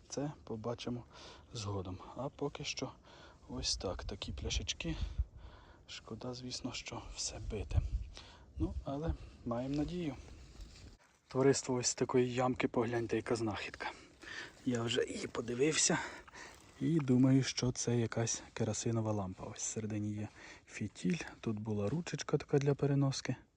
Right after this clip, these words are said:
Знизу хтось зробив отвір, напевно. Ну, я н-, думаю, заливався туди керосин, і воно було так, як можна було щось підігріти, можливо,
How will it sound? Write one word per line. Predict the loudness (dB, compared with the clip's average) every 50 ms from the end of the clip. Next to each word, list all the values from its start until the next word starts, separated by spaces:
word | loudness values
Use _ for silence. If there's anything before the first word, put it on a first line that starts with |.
| _ -20 -20 -20 -20 -20 -20 -20 -20 _ _ -12 -8
Знизу | -2 0 0 0 0 -2 -6
хтось | -8 -4 -4 -2 -2
зробив | -2 -2 -2 -2 -2 -2 -2 -2 -2 -2
отвір, | -4 -2 0 0 2 2
напевно. | 2 2 2 4 4 4 4 4 2 0 -6 -14 -20 -20 -20 _ _ -20 -20 _ -20 -20 -20 -20 -20 -20 -20 -20 -20 -20 -20 -20 _ _ _ -4
Ну, | -4 -2 0 0
я | 2 2
н-, | 2 2 0 -2 -6 _ -18 -6 2
думаю, | 4 6 6 6 6 4 2
заливався | 2 2 2 4 4 4 2 2 0 -2 -4 -4 -4
туди | -4 -2 -2 -2 -2 -2 -6 -10 -8
керосин, | -6 -4 -2 -2 0 0 2 4 4 2 2 -2 _ -20 -20 -18 -18 -20 -16 _ -4
і | -2 0
воно | 2 2 2 2 0
було | 0 0 0 0 0 -2
так, | -2 -4 -6 -4 -4
як | -6 -6 -6 -4 0 2 4 4 4 2
можна | 0 -4 -2 -2 -4 -4
було | -4 -4 -4 -4 -6 -8 -10 -12 -16 -16 -16 -16 -18 -18 -20 -20 -20 -18 -12
щось | -8 -8 -6 -4 -2 -2 0 -2 -2 -4 -8 -16 -20 -20 -20 -20 -20 _ 2
підігріти, | 6 6 6 6 6 4 4 4 4 2 2 4 4
можливо, | 4 4 4 2 2 2 2 4 4 4 2 0 -2